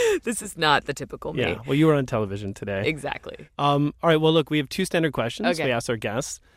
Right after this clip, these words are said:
Speaker 2: And the first question is, what question are you tired of being asked in interviews?
Speaker 1: Mm, there are so many. I played a doctor on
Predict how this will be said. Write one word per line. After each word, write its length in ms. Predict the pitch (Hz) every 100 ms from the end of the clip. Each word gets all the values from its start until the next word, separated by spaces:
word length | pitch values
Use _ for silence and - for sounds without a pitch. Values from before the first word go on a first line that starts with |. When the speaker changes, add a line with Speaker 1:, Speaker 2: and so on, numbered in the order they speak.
| _
Speaker 2:
And 120 | 123 123
the 60 |
first 260 | - 139 -
question 340 | 135 120 120
is, 200 | 110 110
what 220 | 117 139 -
question 720 | 143 123 - 123 113 110 110 _ _ _ -
are 60 |
you 60 | 110
tired 340 | 101 - 131
of 80 | 131
being 180 | 120 110
asked 420 | 101 92 - - - _
in 100 | 110
interviews? 540 | 101 98 85 80 - - - _ _ _ _ 160
Speaker 1:
Mm, 960 | 156 151 156 147 147 147 143 127 123 - - - -
there 220 | - 156 -
are 180 | -
so 800 | 143 - - - 151 147 139 135
many. 680 | 135 143 143 139 139 135 131 - _ _ - - - - - - - - - - _ _ _
I 80 | 196
played 260 | 208 254
a 60 | 226
doctor 480 | 160 151 151 - 143
on 260 | 139 135